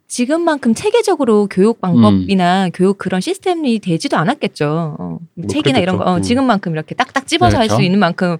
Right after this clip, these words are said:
Speaker 1: 발달이 안 됐을 거니까.
Speaker 2: 그 한국 가요사를 연구하시는 그 이영미 선생님의 말을 좀 빌려보면
Speaker 1: 네.
Speaker 2: 선생님이 이런 말씀하셨어요. 윤신덕 이래 백 년 동안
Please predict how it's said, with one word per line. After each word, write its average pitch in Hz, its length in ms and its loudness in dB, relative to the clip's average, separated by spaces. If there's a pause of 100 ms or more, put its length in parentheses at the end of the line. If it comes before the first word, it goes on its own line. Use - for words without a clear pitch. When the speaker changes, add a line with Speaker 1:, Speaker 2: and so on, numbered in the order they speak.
(160)
Speaker 1:
발달이 214 320 0
안 147 100 -2
됐을 165 240 -4
거니까. 156 580 -10
Speaker 2:
그 - 120 -2
한국 202 320 0
가요사를 160 480 4
연구하시는 123 560 4
그 101 100 -6
이영미 123 320 4
선생님의 117 480 0
말을 95 240 -2
좀 92 140 -6
빌려보면 98 540 -2
Speaker 1:
네. 92 60 -10 (100)
Speaker 2:
선생님이 139 380 2
이런 131 140 4
말씀하셨어요. 101 640 -4
윤신덕 156 560 4
이래 117 140 2
백 98 220 -2
년 123 240 6
동안 95 360 -2